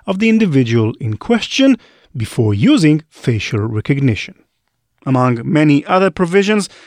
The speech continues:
it also states that agencies must regularly test the algorithms they use for accuracy and biases, then report results back up to the state. Washington's law could be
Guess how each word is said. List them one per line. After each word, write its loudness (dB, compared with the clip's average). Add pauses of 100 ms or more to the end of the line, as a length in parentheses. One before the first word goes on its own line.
it -6
also 0
states 0
that -6
agencies 0
must -2
regularly 2
test -4
the -6
algorithms 0
they 2
use 2 (260)
for -2 (120)
accuracy -4
and -4
biases, 0 (440)
then 0
report -2
results -2 (240)
back -4
up -8 (160)
to -6
the -4
state. -8 (960)
Washington's 0
law 2 (180)
could -2
be 0